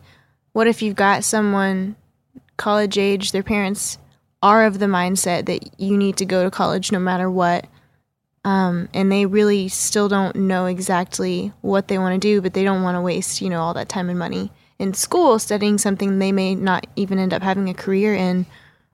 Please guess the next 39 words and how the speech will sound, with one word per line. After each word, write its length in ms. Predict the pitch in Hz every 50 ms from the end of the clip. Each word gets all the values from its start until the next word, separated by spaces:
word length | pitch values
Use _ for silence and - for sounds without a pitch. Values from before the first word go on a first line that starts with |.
| _
What 200 | - 202 208 202
are 120 | 233 269 262
some 200 | - 247 220 208
steps 560 | - - - 208 196 - - - - - - - _ _ _ _ _ _ _ _ -
that 160 | 202 196 190
that 180 | 196 190 196
person 360 | - 214 202 208 - 202 190 190
could 200 | - 170 - _
take 580 | - - 220 185 180 - - - - - - - _ _ _ _ _ _ _ _ _ _ _ -
to 140 | - - 208
kind 220 | - - 202 196
of 140 | 190 190 180
figure 560 | - - - - - 214 214 196 196 196 180
out 360 | - 190 190 190 190 - - - - - 233 233 _ _ _
first 300 | _ - 233 233 226 -
what 120 | 226 214 202
their 120 | 202 190
gifts 380 | 196 180 - 202 202 - - -
are 240 | - 180 175 180 180
and 140 | 185 180
what 180 | 185 170 - -
God 220 | 185 180 175 180 180
has 340 | 185 190 202 - - - - - 190
given 300 | 190 208 202 196 196 190
them 340 | 185 180 180 180 185 196 190
to 120 | - -
be 100 | 202 196
good 280 | 180 185 - 208 202 185
at, 260 | 170 160 - - -
and 100 | - 190
then 100 | 190 180
also 380 | 170 180 190 190 - 196 185 185
what 180 | 180 185 - -
they 100 | 190 180
enjoy? 480 | 170 170 175 - 175 185 180 170 170
I 80 | - 180
mean, 220 | 185 190 185 185
what 120 | 202 208 208
it, 120 | 214 -